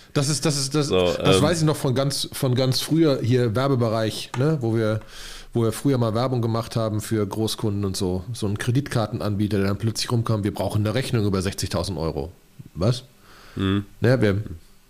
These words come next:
Speaker 1: wir brauchen die noch dieses Jahr. <laughs> Okay.
Speaker 2: Wir haben noch Budget.
Speaker 1: Genau.
Speaker 2: Wenn wir das nicht ausgeben, dann ist das nächstes Jahr
Speaker 1: Dieses
Speaker 2: weg.
Speaker 1: Budgetgekacke
Speaker 2: Äh.
Speaker 1: ist komplett doof. Ganz anderes Thema, über das wir eigentlich gar nicht reden wollten, aber, ähm,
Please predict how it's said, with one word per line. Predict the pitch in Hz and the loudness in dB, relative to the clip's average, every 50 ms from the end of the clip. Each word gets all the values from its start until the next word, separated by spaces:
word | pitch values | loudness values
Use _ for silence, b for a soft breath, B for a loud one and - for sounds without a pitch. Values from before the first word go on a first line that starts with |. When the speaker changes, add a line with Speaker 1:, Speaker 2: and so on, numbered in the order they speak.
| _ - - | _ -12 -6
Speaker 1:
wir | - 95 | -4 -2
brauchen | 92 107 135 - 139 | 0 0 2 2 4
die | 123 131 | 4 4
noch | 131 131 120 | 4 2 2
dieses | 120 123 143 143 139 123 - | 2 2 2 2 2 2 2
Jahr. | 156 147 110 107 - | 2 2 0 0 -2
<laughs> | - B B B B B B B B B B B B B B B B B B B B B B B B B B - - 95 B B B B - - - | -4 B B B B B B B B B B B B B B B B B B B B B B B B B B -12 -12 -12 B B B B -14 -6 -4
Okay. | 175 180 180 180 185 190 190 190 - - | -2 -2 0 0 0 0 -2 -4 0 4
Speaker 2:
Wir | 104 107 | 6 8
haben | 123 | 8
noch | 139 139 139 | 8 6 4
Budget. | - 123 107 131 151 | 4 0 4 6 6
Speaker 1:
Genau. | 135 - 151 | 6 8 6
Speaker 2:
Wenn | 101 98 | 4 4
wir | 101 | 4
das | 107 110 - | 2 2 2
nicht | 131 120 - | 0 0 2
ausgeben, | 82 110 135 - - - 139 131 123 | 4 4 4 4 4 2 2 2 4
dann | 120 110 113 | 4 2 2
ist | 104 107 - | 2 0 0
das | 131 123 - | 0 0 2
nächstes | 127 127 127 127 123 - - | 4 2 2 0 -2 0 4
Jahr | 113 104 | 4 4
Speaker 1:
Dieses | 98 107 101 - | 6 4 2 2
Speaker 2:
weg. | - - | 0 -2
Speaker 1:
Budgetgekacke | 120 107 - 117 131 139 117 113 107 - - 135 123 87 87 85 | -2 0 2 2 2 2 2 0 -2 -2 -2 0 2 4 4 4
Speaker 2:
Äh. | |
Speaker 1:
ist | 85 82 - | 4 2 0
komplett | - 104 - - 107 107 104 - - - | -2 -4 -2 -2 -2 -2 -4 -6 -10 -4
doof. | - 104 98 95 - - B B B B B | -2 -2 -2 -2 -4 -10 B B B B B
Ganz | 151 170 160 | -4 -2 -2
anderes | 185 170 165 165 147 147 - | 0 0 2 2 2 2 0
Thema, | - - 160 180 185 175 | 2 0 2 2 4 2
über | 147 147 | 2 2
das | 139 139 - | 2 0 0
wir | 139 | 0
eigentlich | 127 127 123 120 | 0 0 0 0
gar | 127 117 | 0 0
nicht | 110 104 104 | 0 0 0
reden | 113 123 139 160 151 | 0 0 0 0 0
wollten, | 156 156 156 - 160 123 | 0 -2 -2 -2 -4 -2
aber, | 117 120 120 113 113 - - | -2 0 0 0 -2 -2 -2
ähm, | 120 113 113 107 - | -2 -2 -2 -4 -6